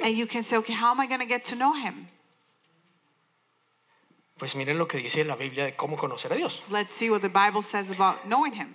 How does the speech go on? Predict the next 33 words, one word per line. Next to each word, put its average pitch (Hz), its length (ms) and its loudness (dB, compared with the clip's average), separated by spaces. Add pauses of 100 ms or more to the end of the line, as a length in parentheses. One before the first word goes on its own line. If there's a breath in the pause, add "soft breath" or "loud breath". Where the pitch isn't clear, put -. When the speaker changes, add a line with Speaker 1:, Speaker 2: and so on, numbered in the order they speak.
Speaker 2:
Romanos 196 520 6
capítulo 185 460 6
uno, 180 240 2
primer 151 300 -2
capítulo 180 340 2
de - 20 6
Romanos, 175 300 4
versos 165 220 0
diecinueve 143 340 0
y - 20 -2
veinte 151 280 2
dice, 165 300 0 (880 loud breath)
"Ellos", 190 380 8
hablando 151 320 4
de 202 40 2
los 220 140 0
que 151 80 0
no 151 140 2
creen, 151 320 4 (640 loud breath)
"conocen 269 720 8
la 254 140 8
verdad 180 800 6 (100)
acerca 180 600 4
de 196 140 4
Dios 165 400 2 (120)
porque 339 340 6
Él 359 80 2
se 392 140 4
la 285 100 4
ha 240 60 6
hecho - 180 0
evidente. 320 680 2 (560 loud breath)
Pues", 240 880 6